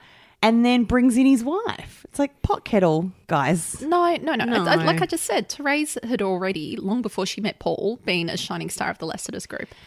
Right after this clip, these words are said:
Speaker 2: My argument on that is Leo. Now, Leo had no business at all running the hotel 'cause wa-, wasn't he at one stage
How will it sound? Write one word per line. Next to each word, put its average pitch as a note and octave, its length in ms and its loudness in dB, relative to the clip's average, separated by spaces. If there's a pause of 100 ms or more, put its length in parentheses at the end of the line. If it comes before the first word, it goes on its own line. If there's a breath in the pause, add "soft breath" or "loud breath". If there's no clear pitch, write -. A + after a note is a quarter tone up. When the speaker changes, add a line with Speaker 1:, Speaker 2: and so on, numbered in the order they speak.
(520 loud breath)
Speaker 2:
My F#3 460 -8
argument F#3+ 360 -2
on D#3 80 -6
that E3 180 -4
is E3 160 -6
Leo. E3+ 680 0 (180)
Now, F3 160 0
Leo F#3+ 320 2
had F3 180 -4
no F3+ 300 2
business F3+ 460 -4
at F3 200 -4
all G3+ 300 -6
running F3+ 320 -6
the F3 80 -4
hotel - 460 -10
'cause A#3 180 -8
wa-, B3+ 160 -2
wasn't D#4+ 340 -6
he C#4+ 140 -8
at G3+ 80 -6
one G#3 160 -2
stage E3+ 640 -6